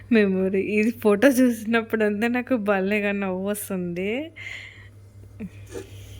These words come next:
ఇంకా బుద్ధుడైతే మొన్న శ్రీశైలం వెళ్ళినప్పుడు తెచ్చుకున్నాం అనమాట.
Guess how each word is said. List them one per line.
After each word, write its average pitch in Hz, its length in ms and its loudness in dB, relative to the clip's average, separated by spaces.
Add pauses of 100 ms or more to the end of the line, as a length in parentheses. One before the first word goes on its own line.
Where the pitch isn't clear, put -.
(760)
ఇంకా 240 220 4
బుద్ధుడైతే 202 720 2
మొన్న 226 340 0
శ్రీశైలం 202 640 -2
వెళ్ళినప్పుడు 175 500 -4
తెచ్చుకున్నాం 170 600 -2
అనమాట. 143 360 -12